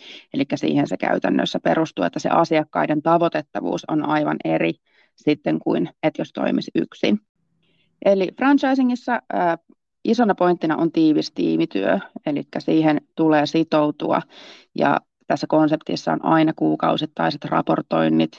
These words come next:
kehityskeskustelut, kuukausipalaverit, palkitsemisjärjestelmät, niin edelleen, että meillä on ollut vuosien aikana hienoja tiimivetäjiä sitten mukana osaajina vetämässä näitä tiimejä.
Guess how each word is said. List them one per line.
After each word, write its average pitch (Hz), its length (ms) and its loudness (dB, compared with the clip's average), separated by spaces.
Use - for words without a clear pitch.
kehityskeskustelut, - 1400 -4
kuukausipalaverit, 151 1080 0
palkitsemisjärjestelmät, 151 1600 0
niin 160 240 6
edelleen, 147 420 2
että 147 180 -6
meillä 147 160 -4
on 143 100 -4
ollut 143 200 -6
vuosien 151 360 -6
aikana - 320 -6
hienoja 160 320 -4
tiimivetäjiä 151 720 -4
sitten - 320 -4
mukana 160 380 2
osaajina 156 720 2
vetämässä 98 600 -4
näitä 95 320 -4
tiimejä. 92 480 -2